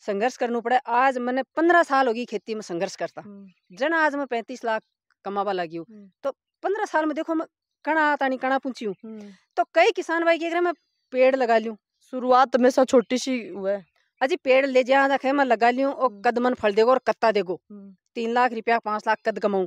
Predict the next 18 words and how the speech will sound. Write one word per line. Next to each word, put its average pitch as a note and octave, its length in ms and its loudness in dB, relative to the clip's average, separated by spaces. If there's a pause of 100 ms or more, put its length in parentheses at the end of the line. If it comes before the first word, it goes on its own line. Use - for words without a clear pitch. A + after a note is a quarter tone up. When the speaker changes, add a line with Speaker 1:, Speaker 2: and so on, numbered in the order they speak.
(140)
Speaker 2:
हम्म। G3+ 140 -20 (200)
Speaker 1:
तो C4 60 0
भैया A3+ 200 4
तू D4 120 -4
लगाए A#3+ 420 4
को G#4 100 2
नहीं D4+ 120 6
हालतन A#3 300 2
तो B3 80 0
कमाओ A#3 340 2
को C#4 100 0
कठे G#3+ 180 -6
हूँ। F3+ 120 -4 (400)
पहले A#3+ 180 -2
Speaker 2:
हम्म। G#3+ 80 -6
Speaker 1:
लगा G#3+ 340 2
इन A3 180 -2
पाल G#3 300 -2